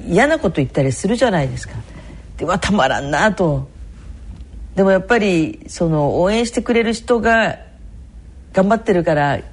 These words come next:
頑張んなきゃなと、<clears throat> 思って、すごく、だって二十六歳って恥ずかしいじゃないですか。今だったらちょっとおばちゃんだから、知らないとこ行っても「はい」とか言えるけど、まだ未婚だし、世間知らずだし、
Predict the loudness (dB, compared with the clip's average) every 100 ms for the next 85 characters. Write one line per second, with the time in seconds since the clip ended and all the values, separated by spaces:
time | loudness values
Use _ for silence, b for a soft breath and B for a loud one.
0 | -20 -20 -16 -2 0 2 2 2 0 0
1 | -2 -4 -4 -4 -4 -12 -20 -20 -6 0
2 | 2 2 4 2 0 0 0 0 B B
3 | B B B B B B -20 -20 -18 -18
4 | -20 -20 -20 -18 -12 -2 2 2 4 2
5 | 2 0 0 2 2 2 2 0 -2 -2
6 | -2 -2 0 0 2 2 0 -2 -6 -6
7 | -6 0 2 2 2 0 -4 -2 0 0
8 | 0 0 0 0 0 0 -2 B B B
9 | B -2 2 4 2 2 2 2 -2 0
10 | -2 -2 0 2 4 2 2 2 4 2
11 | 0 -6 -16 -16 -12 -8 -2 -2 2 0
12 | 2 2 2 0 2 2 2 0 B B
13 | B -4 2 2 2 0 2 2 2 0
14 | 0 2 2